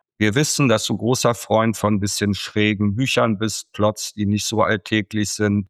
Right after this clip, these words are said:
Und du hast von einem Titel aus unserem Haus vor drei Jahren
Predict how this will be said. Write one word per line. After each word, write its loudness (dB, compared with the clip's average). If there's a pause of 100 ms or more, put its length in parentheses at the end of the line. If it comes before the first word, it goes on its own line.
Und 0
du 0
hast 0
von 0
einem 2
Titel -2
aus 0
unserem 0
Haus 0
vor -2
drei 0
Jahren 2